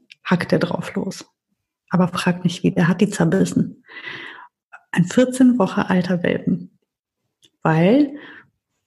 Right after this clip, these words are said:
jetzt kommt der Rattenschwanz, kommt aus einer wahrscheinlich nicht allzu dollen Zucht.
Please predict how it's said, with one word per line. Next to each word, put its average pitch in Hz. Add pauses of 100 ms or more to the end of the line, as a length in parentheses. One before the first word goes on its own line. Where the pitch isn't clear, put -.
(160)
jetzt 175
kommt 196
der 170
Rattenschwanz, 208
kommt 190
aus 185
einer 175
wahrscheinlich -
nicht -
allzu 180
dollen 190
Zucht. -